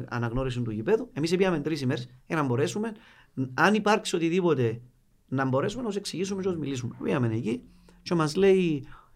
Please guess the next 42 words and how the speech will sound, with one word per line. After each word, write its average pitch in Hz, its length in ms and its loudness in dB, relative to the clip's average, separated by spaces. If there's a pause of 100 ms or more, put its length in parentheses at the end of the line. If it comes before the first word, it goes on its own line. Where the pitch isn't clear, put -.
(180)
οι 127 360 2
τρεις 160 260 -2
μέρες 165 240 0
προηγουμένως 135 680 -2 (680)
η, 120 360 2 (320)
μια 147 220 0
κοπέλα, 123 300 2
η, 107 260 0
η 110 160 -4
διευθύντρια 180 500 -2
τους, 175 140 -6
ότι, 165 140 -2
«Ξέρετε, 185 460 -2 (1120)
ε, 120 600 4
δεν 147 140 4
δικαιούσαστε 127 400 2
πάνω 110 160 -2
από 107 100 -2
πενήντα 104 220 -4
άτομα». 95 380 -10 (100)
Της 110 180 -12
λέω, 123 340 -2 (240)
«Τώρα 110 160 -2
σοβαρά 123 220 -2
μιλούμε. 117 340 -4 (840)
Δεν 151 280 2
μπορεί 196 220 6
να 143 100 2
γίνει 101 240 -2
το 98 100 -8
πράγμα. - 240 -6
Ε, 160 60 0
μου, 175 140 0
δεν 175 140 0
μπορεί 147 200 2
να 147 80 -2
κάνει 147 200 -2
σέβη 151 240 -4
αστυνομία». 113 560 -4 (220)
Και - 60 -14
μου 175 80 -4
λέει, 180 800 0